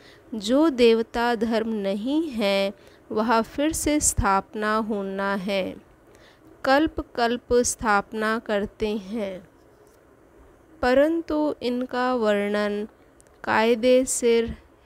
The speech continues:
है नहीं। नंबर वन बात है,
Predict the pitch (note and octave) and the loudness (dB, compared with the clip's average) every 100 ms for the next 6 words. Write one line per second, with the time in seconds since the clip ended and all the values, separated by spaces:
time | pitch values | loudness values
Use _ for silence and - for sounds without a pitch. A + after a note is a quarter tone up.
0 | - A#3 G#3+ A3 G#3+ G3+ G#3 G3 G#3 G#3+ | -12 -6 -4 -2 -4 -6 -6 -4 -2 -4
1 | G3+ A3 - - - - - - - _ | -4 -12 -20 -20 -20 -20 -20 -20 -20 _
2 | - B3 C4 C4+ D4+ D4 B3+ A3 B3+ D4 | -4 0 2 4 4 4 2 0 0 -2
3 | B3 G3+ G3+ G#3+ - A3 G3 G3+ G3+ | 2 4 4 2 -4 -4 0 0 -2